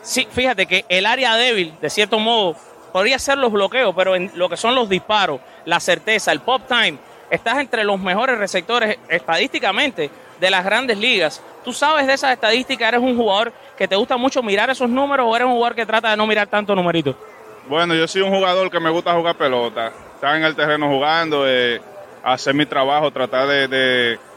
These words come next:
Speaker 2: de hacerle agua a todo el que se vaya, de bloquear toda la bola, de poder llevar buen juego, eh,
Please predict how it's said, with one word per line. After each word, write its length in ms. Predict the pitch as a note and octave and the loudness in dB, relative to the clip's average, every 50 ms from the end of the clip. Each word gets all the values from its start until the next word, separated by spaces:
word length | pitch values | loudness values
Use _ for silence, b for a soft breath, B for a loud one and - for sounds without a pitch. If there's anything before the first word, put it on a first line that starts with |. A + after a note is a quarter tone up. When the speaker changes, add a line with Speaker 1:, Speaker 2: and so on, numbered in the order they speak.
| - - - - | -20 -20 -10 -4
Speaker 2:
de 80 | C3 B2+ | -2 -2
hacerle 400 | B2+ - - C#3 C#3 C#3+ C#3+ C#3+ | -2 -2 -2 -2 -2 0 0 0
agua 220 | D3 C#3+ C#3+ C3+ | 2 0 0 -2
a 20 | |
todo 140 | C3+ - C#3 | -2 -2 -4
el 60 | C3+ B2+ | -4 -4
que 80 | C3+ | -4
se 120 | C3 C#3 C3 | -4 -2 -2
vaya, 360 | B2 B2+ C#3 D3 D3 C#3+ C#3 | 0 0 0 0 2 0 0
de 60 | C3+ C3 | 0 0
bloquear 320 | B2+ B2 A2+ - C3+ B2 | -2 -2 -2 -2 -4 -2
toda 140 | C#3+ C#3 C#3 | -2 -2 0
la 80 | C3 | 0
bola, 300 | B2+ B2+ C3+ C#3 C#3+ C#3 | 0 0 0 0 0 0
de 120 | C3 C3 B2 | 0 0 -2
poder 260 | G#2+ B2 B2 B2+ C3 | -2 -2 -2 0 0
llevar 240 | C3 C3 C3+ C3 C3 | 0 0 0 0 0
buen 160 | C3 C3 B2 | -2 -4 -4
juego, 540 | B2+ B2+ C3+ D3 D3 C#3+ C3+ C3 B2+ B2+ B2 | -4 -2 0 0 0 0 0 0 0 2 2
eh, 260 | A#2+ A#2 A2+ A2 G#2+ | 2 0 0 -2 -4